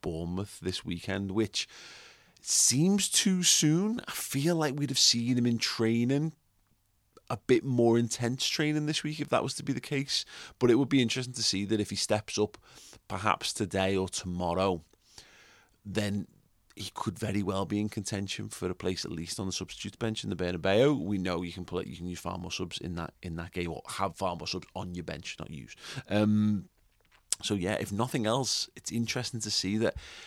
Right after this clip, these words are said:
could, um, Luis Diaz's long injury absence finally be coming to an end.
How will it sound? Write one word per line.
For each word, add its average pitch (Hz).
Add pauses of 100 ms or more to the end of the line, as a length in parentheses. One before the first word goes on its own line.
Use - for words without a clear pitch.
(500)
could, 107 (160)
um, 92 (140)
Luis 98
Diaz's 92
long 92
injury 87
absence 87
finally 87
be 98
coming 85 (140)
to 87
an 82
end. 82